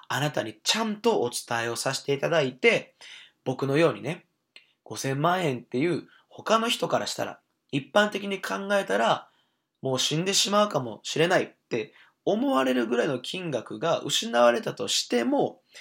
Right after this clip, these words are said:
全く微動だにしない。それでも余裕で生き続けられる。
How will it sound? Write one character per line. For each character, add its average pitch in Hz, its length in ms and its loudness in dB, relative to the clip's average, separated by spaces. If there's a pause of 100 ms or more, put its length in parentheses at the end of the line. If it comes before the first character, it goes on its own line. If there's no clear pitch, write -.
(320)
全 269 500 2
く 277 180 0
微 131 160 -4
動 170 220 6
だ 117 120 0
に 98 120 -12
し - 180 -4
な 104 80 -8
い。 - 100 -16 (260)
そ - 180 -4
れ 285 120 4
で 330 100 0
も 285 160 0
余 120 380 -2
裕 233 200 -2
で - 160 2
生 120 140 -4
き 123 200 -8
続 120 240 -6
け 127 180 0
ら 135 100 2
れ 165 120 2
る。 - 180 -8